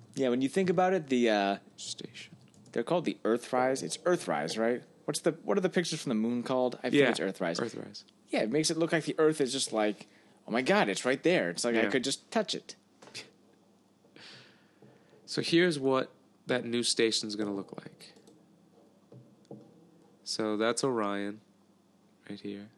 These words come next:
Speaker 1: Very cool.
Speaker 2: Um, that's the Canadarm.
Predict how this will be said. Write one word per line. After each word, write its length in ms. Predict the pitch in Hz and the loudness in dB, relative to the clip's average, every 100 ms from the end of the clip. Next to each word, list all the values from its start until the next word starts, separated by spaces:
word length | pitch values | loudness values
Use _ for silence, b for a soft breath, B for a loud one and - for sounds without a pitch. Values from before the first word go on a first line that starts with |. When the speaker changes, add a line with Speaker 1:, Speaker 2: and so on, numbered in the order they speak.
| _ _ _ _ b b b - | _ _ _ _ b b b -2
Speaker 1:
Very 180 | 117 101 | 0 0
cool. 360 | - 101 117 - | 2 0 0 -4
Speaker 2:
Um, 680 | 113 104 104 101 101 101 104 _ _ _ _ _ _ _ _ | -8 -6 -4 -6 -8 -14 -18 _ _ _ _ _ _ _ _
that's 200 | 123 120 | -6 -4
the 60 | - | -8
Canadarm. 600 | - 110 101 98 98 | -6 -6 -6 -8 -10